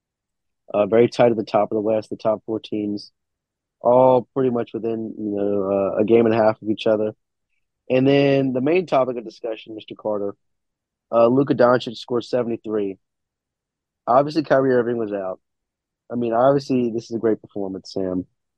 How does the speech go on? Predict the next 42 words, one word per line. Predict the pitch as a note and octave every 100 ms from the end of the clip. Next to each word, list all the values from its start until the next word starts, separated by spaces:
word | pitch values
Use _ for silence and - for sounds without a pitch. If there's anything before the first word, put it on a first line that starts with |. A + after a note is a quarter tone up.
| _ _ -
But | B2+ A#2
can | - D3+
you | C3+
say, | D#3 C3+
because | B2 - - C#3+ D#3+
of | E3+
the | C3+
volume | C3 C3+ D3 C#3
of | B2+
scoring | - B2+ B2 A#2+
today | G#2+ G#2+ F#2 F#2
and | F#2+ A#2+
how | B2
much | B2 -
better | B2 A#2+
offenses | A2+ A2+ B2 G#2+ G2+
are, | G2 F2+ - _ _ _ _ _ _ _ _ -
is | B2 A#2
the | A#2+
value | G#2+ B2 C3 D#3 E3+
of | C#3
a | C3
seventy-point | - C#3 C3 C3 C3+ B2+ A2
game, | A2+ G#2+ G2+ G2 F2+ - _ _ _ _ _ _ _
is | A#2+ A#2
it | A#2+
decreasing? | A#2 - C#3 B2 - F#2+ F2+ _ _ _ _ _ _ -
'Cause, | C3+
I |
mean, | C#3+ C#3
this | D#3 E3
is |
the | D#3+
third | - D#3+ C#3
highest | C3+ C3+ B2
scoring | - B2 A#2+
performance | G#2 - A#2+ A2 G2+
in | G#2
N | G#2+
B | G#2
A | G#2+
history. | G2+ - F2+